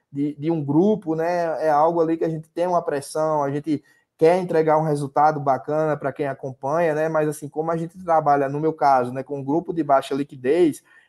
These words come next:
é algo que também a gente tem que buscar um meio termo pra que também seja rentável pra gente e que a gente tenha ali uma cobrança ali que seja plausível e que também, de certa forma, até,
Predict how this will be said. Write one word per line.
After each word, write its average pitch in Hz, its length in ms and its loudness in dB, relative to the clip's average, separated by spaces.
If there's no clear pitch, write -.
é 165 80 4
algo 165 300 8
que 185 140 -6
também 180 300 2
a 175 80 2
gente 175 180 -6
tem 175 200 -4
que 190 120 -12
buscar 165 480 0
um 170 100 2
meio 170 220 2
termo 170 300 0
pra 175 160 -4
que 190 100 -14
também 175 220 -2
seja 170 260 -4
rentável 180 600 2
pra 160 200 -2
gente 156 480 -4
e 151 100 0
que 170 280 -2
a 156 40 2
gente 160 220 -4
tenha 160 300 2
ali 165 420 2
uma 147 180 2
cobrança 151 580 0
ali 156 120 0
que - 120 -6
seja 165 460 6
plausível 156 800 2
e 208 60 -4
que 220 100 -8
também, 214 220 0
de 208 80 -4
certa 202 280 -2
forma, 185 300 0
até, 190 380 -2